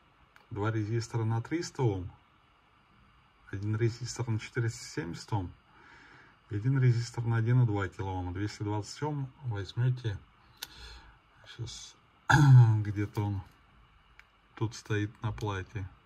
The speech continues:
Вот на месте Р Б стоит двести двадцать Ом как раз. Р Б вы выпаете. Р Б вы выпаете. Туда впаяете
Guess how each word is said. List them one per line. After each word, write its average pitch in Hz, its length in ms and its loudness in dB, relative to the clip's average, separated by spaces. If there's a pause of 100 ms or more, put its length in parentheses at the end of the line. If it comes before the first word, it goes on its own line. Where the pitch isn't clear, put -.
(280)
Вот 101 200 -6 (360)
на 101 260 -6
месте 110 400 0
Р 110 140 2
Б 104 320 0 (1080)
стоит 95 460 -8
двести 98 320 -10
двадцать 95 420 -8
Ом 151 140 -6
как 123 220 -4
раз. 92 180 -8 (1120)
Р 104 160 -4
Б 101 160 -4
вы 98 160 -4
выпаете. 110 800 -2 (3750)
Р 107 220 -2
Б 107 260 -2
вы 110 180 -2
выпаете. 147 960 -2 (1500)
Туда 98 240 -6
впаяете 101 480 -4